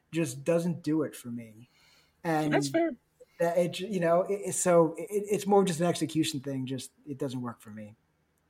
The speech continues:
Speaker 1: But
Speaker 2: Fair enough.
Speaker 1: it is the kind of thing that if you're trying to find a movie that I would like, this does, you know,
Speaker 2: This is more
Speaker 1: it, it,
Speaker 2: your
Speaker 1: it
Speaker 2: tome. Yeah. This
Speaker 1: Yeah.
Speaker 2: is, this is more in your wheelhouse.
Speaker 1: Yeah. It just, this particular one just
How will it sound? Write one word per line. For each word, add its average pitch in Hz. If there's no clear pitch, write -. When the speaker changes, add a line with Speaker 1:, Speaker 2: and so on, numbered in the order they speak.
Speaker 1:
But 139
Speaker 2:
Fair 110
enough. 139
Speaker 1:
it 226
is 208
the 180
kind 185
of 175
thing 170
that 156
if 180
you're 170
trying 202
to 185
find 185
a 170
movie 170
that 160
I 147
would 151
like, 160
this 151
does, 151
you 175
know, 139
Speaker 2:
This 127
is 139
more 151
Speaker 1:
it, 135
it, 127
Speaker 2:
your 139
Speaker 1:
it 120
Speaker 2:
tome. 123
Yeah. 123
This 180
Speaker 1:
Yeah. 202
Speaker 2:
is, 170
this 180
is 151
more 170
in 143
your 139
wheelhouse. 123
Speaker 1:
Yeah. 185
It 160
just, 156
this 190
particular 175
one 151
just 143